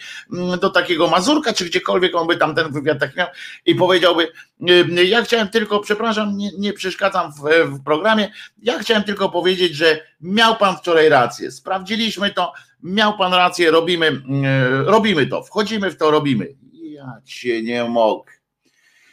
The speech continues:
Ja cię nie mogę, jakie to by było dobre, jakie to by było fajne, jakie to by było słuszne zresztą.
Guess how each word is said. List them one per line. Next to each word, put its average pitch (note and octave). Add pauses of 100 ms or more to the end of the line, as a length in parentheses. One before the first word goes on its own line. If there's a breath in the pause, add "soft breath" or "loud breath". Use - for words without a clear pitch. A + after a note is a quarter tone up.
(180)
Ja G3
cię F#3
nie F3+
mogę, E3+
jakie F3
to F#3+
by G3
było G3
dobre, F#3 (500)
jakie F#3
to A#3+
by B3
było A#3+
fajne, A#3 (200 loud breath)
jakie F3+
to G3+
by E3+
było F3
słuszne E3 (580)
zresztą. C#3